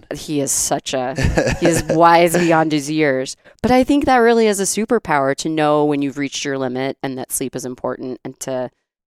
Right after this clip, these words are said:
Speaker 1: just be able to hit the pillow and, and fall
Speaker 2: Do you take
Speaker 1: asleep.
Speaker 2: any sleep supplements?
Speaker 1: Um, I take magnesium, um, for
Speaker 2: Take
Speaker 1: muscle
Speaker 2: magnesium
Speaker 1: recovery.
Speaker 2: as well.
Speaker 1: Yeah. But that's it. I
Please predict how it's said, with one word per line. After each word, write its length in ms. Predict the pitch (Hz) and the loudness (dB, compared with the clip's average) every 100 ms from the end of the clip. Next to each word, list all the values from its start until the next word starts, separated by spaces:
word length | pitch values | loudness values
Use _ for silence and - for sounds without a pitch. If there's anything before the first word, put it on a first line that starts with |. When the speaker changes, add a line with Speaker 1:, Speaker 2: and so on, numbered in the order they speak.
| _ - | _ -14
Speaker 1:
just 200 | - - | -14 -10
be 120 | 113 | -10
able 180 | - - | -8 -10
to 260 | 123 123 _ - | -10 -12 _ -20
hit 220 | 143 127 - | -16 -16 -16
the 60 | |
pillow 400 | - 127 127 127 | -14 -12 -10 -10
and, 200 | 104 - - _ _ - - | -12 -14 -20 _ _ -20 -18
and 120 | - | -10
fall 120 | 127 | -6
Speaker 2:
Do 40 | |
you 40 | 135 | 0
take 200 | 147 139 | 2 2
Speaker 1:
asleep. 100 | 131 | 0
Speaker 2:
any 80 | 120 | -2
sleep 260 | - 117 | -4 -4
supplements? 640 | - 110 113 131 151 - - _ _ | -2 -2 -2 -8 -10 -16 -18 _ _
Speaker 1:
Um, 320 | 185 185 185 - | 2 2 2 -2
I 60 | |
take 240 | 170 190 - | -4 -6 -8
magnesium, 760 | 208 196 143 127 135 135 175 _ _ _ - | -8 -6 -8 -8 -10 -10 -14 _ _ _ -6
um, 720 | 147 139 131 131 131 131 - - | -4 -2 -4 -8 -10 -14 -18 -10
for 80 | 143 | -6
Speaker 2:
Take 80 | 127 | -4
Speaker 1:
muscle 240 | 117 104 | -4 -4
Speaker 2:
magnesium 180 | 135 104 - | -4 -4 -6
Speaker 1:
recovery. 160 | 95 | -8
Speaker 2:
as 120 | - - | -10 -12
well. 240 | 104 - - | -14 -14 -10
Speaker 1:
Yeah. 200 | 139 139 _ _ _ _ _ _ _ | -10 -10 _ _ _ _ _ _ _
But 320 | 156 139 131 - | 0 0 0 -2
that's 260 | 147 - 131 | -4 -4 -6
it. 200 | 131 - _ - | -8 -12 _ -8
I 1080 | 147 147 143 139 139 139 135 135 135 135 | -2 0 0 -2 -2 -4 -4 -4 -6 -6